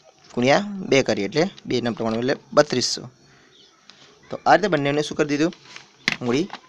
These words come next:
જે ખોટ હતી, ખોટ વેચી લીધી. ખોટ આપણે ક્યાં લઈ જઈશું? તો કે મૂડી ખાતા ઉપર લઈ જઈશું. પુનઃ મૂલ્યાંકન ખાતે.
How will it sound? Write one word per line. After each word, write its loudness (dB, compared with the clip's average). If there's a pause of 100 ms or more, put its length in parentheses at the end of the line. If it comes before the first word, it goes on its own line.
(320)
જે 0
ખોટ 2
હતી, 0
ખોટ 0
વેચી -2
લીધી. -4 (100)
ખોટ 0
આપણે 4
ક્યાં 2
લઈ 4
જઈશું? -4
તો -8
કે -2
મૂડી -2
ખાતા -2
ઉપર 0 (280)
લઈ -2
જઈશું. -6 (1900)
પુનઃ 2 (1300)
મૂલ્યાંકન 0 (680)
ખાતે. 4